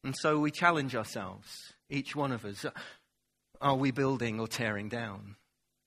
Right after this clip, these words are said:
Are we encouraging? Are we thankful? Are we loving? Are we kind? Are we selfless? Are we humble? Are we wanting to be more like Jesus? Are we enabling others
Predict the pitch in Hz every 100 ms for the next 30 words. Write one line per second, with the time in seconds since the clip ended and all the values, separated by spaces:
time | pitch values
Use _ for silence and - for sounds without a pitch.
0 | _ _ _ _ _ 151 196 214 202 196
1 | - 185 175 151 131 104 123 180 180 180
2 | 170 - - - 208 202 - - 135 160
3 | 180 185 180 196 220 208 180 156 160 156
4 | 151 147 - 196 175 147 160 160 156 160
5 | - 208 208 - 143 - 160 156 156 143
6 | 185 190 170 156 135 - - - - 160
7 | 175 170 170 165 160 _ _ _ _ _
8 | _ _ - 151 165 165 160 151 151 147
9 | 147 147 143 139 - 143 131 101 - -
10 | - - _ _ _ _ _ - - 185
11 | 190 185 180 180 185 190 180 175 180 165
12 | 180 170